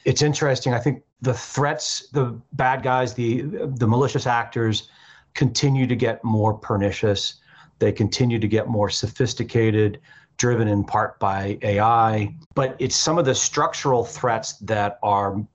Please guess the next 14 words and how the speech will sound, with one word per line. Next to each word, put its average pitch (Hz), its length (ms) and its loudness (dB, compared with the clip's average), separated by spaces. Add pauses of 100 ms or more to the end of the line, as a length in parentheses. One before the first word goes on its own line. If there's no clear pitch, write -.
most 120 600 2
difficult 110 520 0
for 107 480 0
state 107 260 0
and 101 100 -6
local 101 240 -2
governments 98 440 -2
to - 100 -4
overcome. 107 640 0
And 117 120 4
by 117 140 2
that, 135 240 0
I 127 80 0
mean 110 300 2